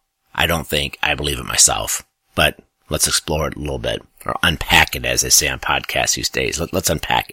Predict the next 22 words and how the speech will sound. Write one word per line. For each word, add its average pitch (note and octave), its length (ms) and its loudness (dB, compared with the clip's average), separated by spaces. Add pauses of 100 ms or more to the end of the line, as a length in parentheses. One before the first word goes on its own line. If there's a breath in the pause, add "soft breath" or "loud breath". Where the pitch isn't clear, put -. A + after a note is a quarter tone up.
it. - 120 -14 (2000 soft breath)
My A2+ 140 6
theory A#2+ 440 10
is D#2+ 380 6 (200)
we F2+ 180 4
all F2+ 400 8
ought F2 260 2
to D#2+ 380 0 (300)
throw G2+ 320 8
ourselves F2 560 8
into F2 320 0
the D2+ 100 0
world E2 500 0
of - 260 -2
total D2 520 0
work. B1+ 560 -4 (2250 loud breath)
Everything B2+ 520 8
you A2 100 6
set F2+ 260 8
out F2 200 4
to E2 100 0
do D2+ 460 -2